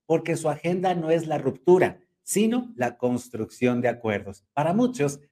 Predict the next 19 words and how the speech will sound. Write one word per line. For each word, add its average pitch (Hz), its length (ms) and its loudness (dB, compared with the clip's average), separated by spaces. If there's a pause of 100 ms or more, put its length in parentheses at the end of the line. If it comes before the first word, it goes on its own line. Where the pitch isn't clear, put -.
(100)
el 123 100 -6
gobernador 120 480 -2
de 120 80 0
Puebla, 120 280 0
Miguel 110 260 -2
Barbosa, 185 500 0 (240)
se - 140 -4
ha 110 80 -2
convertido 113 480 -4
en 131 80 0
el 143 240 0
principal 196 760 0
promotor 117 600 -4
de 113 120 -2
la 107 100 -8
alianza 110 460 -6
pri - 360 0
Morena, 110 560 -2 (180)
Primor, 135 580 2